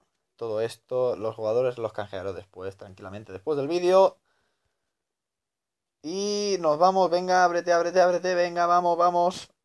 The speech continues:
Bien. Vamos a planes. Vamos a eventos. Vale, el de calentamiento no puedo. Pensaba yo que tenía. No sé por qué siempre estoy pensando que tenía. Y canjeamos este. Por cierto, esta mañana he subido de nivel y tal.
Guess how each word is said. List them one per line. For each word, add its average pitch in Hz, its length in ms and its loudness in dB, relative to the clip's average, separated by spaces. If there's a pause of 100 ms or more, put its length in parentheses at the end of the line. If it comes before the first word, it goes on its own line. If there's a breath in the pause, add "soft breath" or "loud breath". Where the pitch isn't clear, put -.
Bien. 156 500 -6 (1600)
Vamos 160 260 -4
a 147 100 4
planes. 185 680 -2 (1400)
Vamos 131 340 -10
a 135 80 2
eventos. 170 720 -4 (220)
Vale, 110 320 -8
el 107 80 -12
de 110 80 -10
calentamiento 117 440 -10
no 104 140 -14
puedo. 131 380 -10
Pensaba 135 300 -4
yo 143 180 -6
que 120 80 -6
tenía. 101 340 -14
No 127 140 -12
sé 175 120 -16
por 110 200 -14
qué 110 80 -14
siempre 110 240 -18
estoy - 160 -20
pensando 104 320 -20
que 101 60 -18 (240)
tenía. 101 300 -20 (840)
Y 180 140 -20
canjeamos 139 560 -4
este. 117 420 -20 (1040)
Por 123 160 -10
cierto, 185 220 -6
esta 143 180 -6
mañana 165 320 -8
he 127 40 -8
subido 147 440 -8
de 131 120 -8
nivel 131 300 -10
y 135 80 -14
tal. 156 360 -4